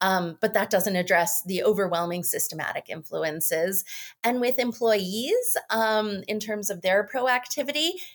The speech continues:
there is the real risk of stigma. And so what we see is a lot of employees, especially those with diagnosed mental illness, um, might not want to come forward and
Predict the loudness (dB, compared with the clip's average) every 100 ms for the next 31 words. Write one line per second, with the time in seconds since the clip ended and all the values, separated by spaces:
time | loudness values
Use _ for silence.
0 | _ 4 4 4 0 -2 0 0 2 2
1 | 0 -2 -2 -2 0 -2 0 0 0 0
2 | 0 0 2 2 2 0 0 0 0 0
3 | 2 2 2 0 0 0 2 0 -2 -4
4 | -2 -2 -2 -2 -4 -4 -4 0 0 0
5 | -2 0 4 4 2 -2 -4 -2 0 -2
6 | -4 -6 -6 -6 -6 -6 -4 -4 -2 0
7 | 2 2 0 -6 -14 -12 -2 0 0 0
8 | -2 -2 -2 -2 -2 -2 -2 -4 -4 -8
9 | -8 -8 -2 0 2 2 2 2 0 0
10 | -2 -2 -4 -8